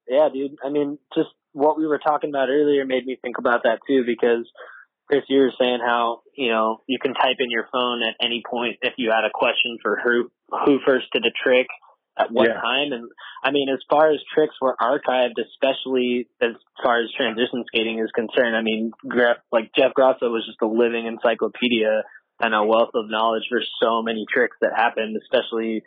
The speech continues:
Speaker 1: everything that he showcased
Speaker 2: Yeah.
Speaker 1: in Love Letters and, like, all the history that's associated with that. So, yeah, I was definitely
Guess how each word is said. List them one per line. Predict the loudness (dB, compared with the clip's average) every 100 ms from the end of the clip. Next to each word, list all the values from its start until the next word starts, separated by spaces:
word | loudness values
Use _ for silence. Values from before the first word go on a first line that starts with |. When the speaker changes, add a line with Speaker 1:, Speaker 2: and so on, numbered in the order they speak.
| -12 -20 -12 -4
Speaker 1:
everything | -2 -2 -2 0
that | 2
he | 2 2
showcased | 2 2 4
Speaker 2:
Yeah. | 4 4
Speaker 1:
in |
Love | 4 4
Letters | 6 4 4 0 -2
and, | -6
like, | -4 -6 -2
all | 0 2 2
the | -2 -6 -8 -20 -20 -8 -2
history | -2 0 -2 0
that's | -2 -4
associated | -2 -2 0 0 0 0
with | 0
that. | 0 0 -4 -2
So, | 0 0 -4 -20 -20 -20 -8
yeah, | 2 2 2 0
I |
was | 2 4
definitely | 4 4 0 -8